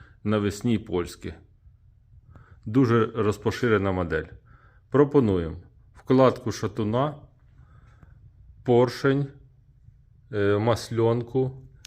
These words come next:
кришку насоса, клапан з резинками. Також є пружинка на клапан, мембрана десмопанова, прижим мембрани.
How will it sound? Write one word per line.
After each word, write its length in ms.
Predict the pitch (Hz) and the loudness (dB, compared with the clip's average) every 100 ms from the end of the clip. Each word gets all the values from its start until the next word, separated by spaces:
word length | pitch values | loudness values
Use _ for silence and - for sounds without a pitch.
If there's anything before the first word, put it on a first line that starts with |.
| - - - | -14 -14 -2
кришку 520 | 120 117 110 - 127 | 2 4 4 0 -2
насоса, 680 | 123 120 - 127 123 - 127 | -2 -2 0 -2 0 -2 -4
клапан 680 | 131 107 110 107 - 117 120 - - | -4 2 4 4 2 -2 -4 -12 -14
з 120 | 92 | -2
резинками. 720 | 110 117 117 113 117 120 131 | 2 2 0 -2 0 0 0
Також 460 | 123 127 120 113 101 | 0 2 2 0 -2
є 160 | 117 113 - - | -2 -2 -6 -6
пружинка 460 | 107 98 110 104 | -2 0 0 0
на 120 | 104 95 | -2 -2
клапан, 580 | 95 95 95 117 113 113 - - - - - | 0 0 0 -2 -6 -8 -20 -20 -20 -16 0
мембрана 760 | 123 127 104 107 101 107 120 117 - | 4 4 4 4 2 0 -4 -6 -16
десмопанова, 1080 | 104 117 110 127 117 - 117 117 113 117 113 - - _ | -6 -4 -2 -2 -2 2 2 2 0 -4 -6 -14 -20 _
прижим 460 | 120 107 104 107 | 2 2 2 0
мембрани. 680 | 110 110 113 120 117 120 120 | 0 -2 0 0 0 -4 -8